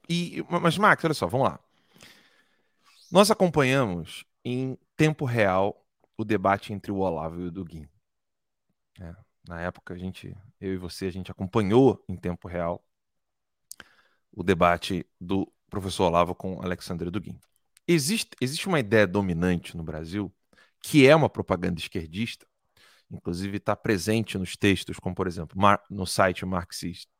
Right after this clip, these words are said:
ah, marxistas ponto org, né, que no caso é em inglês, né, marxist dot org, textos que estão no Partido Comunista dos Estados Unidos da América, C P U S A, Communist Party of the United States, eh, no texto Road to Socialism.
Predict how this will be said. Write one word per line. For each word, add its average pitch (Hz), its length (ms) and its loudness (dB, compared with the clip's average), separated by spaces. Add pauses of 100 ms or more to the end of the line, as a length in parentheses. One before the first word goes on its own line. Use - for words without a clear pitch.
ah, 82 400 -4
marxistas 92 640 -6
ponto 95 280 -8
org, 95 280 2
né, 82 100 -10
que - 80 -14
no 87 80 -12
caso 87 240 -4
é 80 40 -6 (180)
em 95 80 -6
inglês, 104 340 2
né, 110 80 -6 (460)
marxist 107 560 2
dot 87 260 0
org, 98 300 0 (960)
textos 147 400 2
que - 100 -8
estão 104 400 -2 (100)
no 107 220 0
Partido - 600 0
Comunista 120 680 -6
dos 101 240 -4
Estados 95 360 0
Unidos 92 260 -4
da 87 80 -4
América, 82 380 -8 (100)
C - 220 -6
P 98 260 -2
U 90 80 0
S - 180 -6
A, 101 160 -6 (320)
Communist 98 380 -2
Party 90 240 2
of 85 120 -6
the 95 60 -8
United 90 200 -2
States, - 520 -12 (720)
eh, 80 300 -4
no 87 140 0
texto 95 280 0
Road 101 300 8
to - 80 -12
Socialism. 92 640 -4